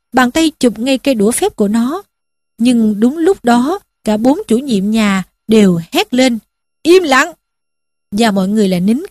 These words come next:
khe. Malfoy từ từ quay mặt về phía trước. "Cảm ơn," thầy Tricross nói. "Thôi, bây giờ," thầy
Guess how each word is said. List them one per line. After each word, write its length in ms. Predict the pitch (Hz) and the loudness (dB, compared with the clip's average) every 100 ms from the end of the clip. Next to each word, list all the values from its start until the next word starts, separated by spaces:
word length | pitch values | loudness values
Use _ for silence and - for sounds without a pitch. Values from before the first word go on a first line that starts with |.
| - | -2
khe. 240 | 254 240 - _ _ _ _ | 0 -2 -6 _ _ _ _
Malfoy 460 | 214 226 - 233 208 | 0 0 0 0 0
từ 180 | 208 185 | 0 0
từ 340 | - 196 180 - | 2 2 0 0
quay 160 | 277 262 | 0 2
mặt 180 | 233 - | -2 -2
về 180 | 214 180 - | 0 0 0
phía 100 | 240 | -4
trước. 320 | - 285 370 _ _ _ _ _ _ _ 1077 1077 _ _ _ _ _ _ _ - | 0 0 0 _ _ _ _ _ _ _ _ _ _ _ _ _ _ _ _ 0
"Cảm 200 | 220 277 | 0 2
ơn," 300 | 262 254 175 - _ _ _ - | 0 0 -4 -14 _ _ _ -4
thầy 320 | 220 190 175 - | 0 2 0 -4
Tricross 640 | - 226 190 208 233 285 - | 0 0 0 0 2 2 -2
nói. 360 | 220 208 240 359 _ _ _ _ _ - | 0 0 0 -4 _ _ _ _ _ 0
"Thôi, 220 | 262 240 - _ | 2 2 -2 _
bây 140 | 240 233 | 2 4
giờ," 600 | 247 226 214 214 214 214 - _ _ _ - | 4 4 4 4 2 -2 -12 _ _ _ -2
thầy 180 | 208 | 0